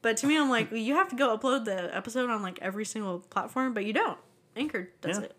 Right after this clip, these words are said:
Speaker 2: Anchor
Speaker 1: So,
Speaker 2: does it all.
Speaker 1: shout out to Anchor.
Speaker 2: Yep.
Speaker 1: And, um,
Speaker 2: But
Speaker 1: just look
Speaker 2: that's
Speaker 1: us up, Cars, Cooking, and Other Crap.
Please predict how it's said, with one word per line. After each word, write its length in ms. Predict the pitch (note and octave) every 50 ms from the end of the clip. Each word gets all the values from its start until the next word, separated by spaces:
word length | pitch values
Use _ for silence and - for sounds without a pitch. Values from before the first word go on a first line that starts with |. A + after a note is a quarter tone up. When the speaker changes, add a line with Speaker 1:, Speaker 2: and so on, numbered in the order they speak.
| _ -
Speaker 2:
Anchor 100 | C3 C3
Speaker 1:
So, 160 | - F#3+ F3
Speaker 2:
does 220 | E3+ C#3+ C#3+ C#3+ D3+
it 80 | D#3
all. 220 | D#3+ D#3+ E3 D#3+ C#3+ -
Speaker 1:
shout 280 | - - - C4 B3+ C4+
out 160 | C#4 C#4 C#4 -
to 100 | A#3+ G#3+
Anchor. 500 | B3 C#4+ D4+ C#4+ - B3+ B3+ B3+ B3+ - - _ _ _ _ _ _ _ _ - -
Speaker 2:
Yep. 240 | - D3 D#3+ E3 - -
Speaker 1:
And, 260 | G#3+ A3+ A#3 A3+ A#3
um, 220 | A#3 A3+ A3+ A3 G#3+
Speaker 2:
But 80 | -
Speaker 1:
just 80 | - D4 D#4+
look 120 | E4+ F4
Speaker 2:
that's 140 | F4+ F#4 F4+
Speaker 1:
us 60 | -
up, 360 | B3+ B3 C4+ C4+ C4 A3+ -
Cars, 640 | - - B3+ A#3 A#3+ B3 C4 B3 - - - - - - _ _ _ _
Cooking, 440 | - B3+ A#3+ - B3 A#3+ A#3 A3+ A3 -
and 160 | G#3 G3+ F#3+
Other 200 | G3 G3 G3+ G3
Crap. 420 | - - - G#3 F3+ - - -